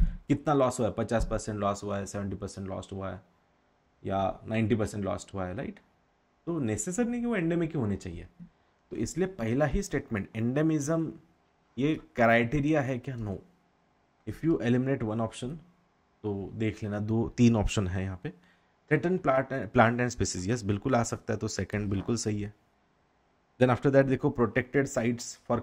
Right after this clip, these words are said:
conservation of nature and natural resource in various countries। तो अब ये ज़रूरी है क्या प्रोटेक्टेड साइट्स वगैरह, it's not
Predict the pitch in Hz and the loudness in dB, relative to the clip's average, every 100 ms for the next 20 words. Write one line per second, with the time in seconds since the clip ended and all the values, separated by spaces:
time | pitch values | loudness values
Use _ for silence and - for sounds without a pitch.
0 | 123 110 113 110 123 113 107 104 110 90 | 0 0 -2 -2 -6 -4 -4 -4 -4 -6
1 | 92 _ _ _ _ _ 104 107 101 120 | -10 _ _ _ _ _ 2 2 4 2
2 | 113 120 110 120 104 101 117 - 98 90 | 2 0 -2 0 2 4 2 2 -4 -2
3 | 90 - - _ _ _ _ _ - - | -6 -6 -10 _ _ _ _ _ -10 -6
4 | 113 110 113 120 110 110 113 107 117 113 | -2 2 4 6 4 2 0 -2 -2 -2
5 | 101 120 - 151 - 104 120 - 123 131 | -4 -6 -2 -4 -4 -6 -4 -4 -4 -4
6 | 123 113 - 113 | -6 -10 -10 -10